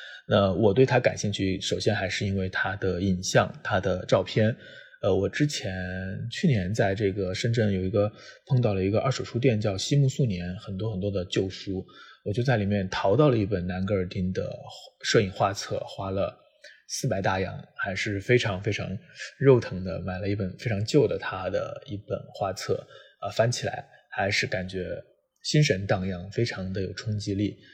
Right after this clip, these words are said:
他不知道是不是这种所谓的私摄影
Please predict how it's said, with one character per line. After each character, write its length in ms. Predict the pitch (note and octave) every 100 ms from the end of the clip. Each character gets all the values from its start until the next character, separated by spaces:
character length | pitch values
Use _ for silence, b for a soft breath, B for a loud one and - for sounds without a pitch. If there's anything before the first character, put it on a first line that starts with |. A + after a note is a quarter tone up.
| B _
他 320 | - F3 F#3 F3+ - -
不 80 | F3+
知 100 | D#3+
道 160 | D#3
是 240 | D3 - C#3+
不 160 | A2
是 540 | A2+ - A#2+ A2+ G#2+ G#2+
这 160 | A2
种 420 | G#2 G2+ F#2 F#2+ F#2+
所 120 | G2+
谓 200 | F#2+ G#2
的 180 | G2 F#2+
私 360 | F#2 - - A#2
摄 280 | - A#2 G2
影 200 | F#2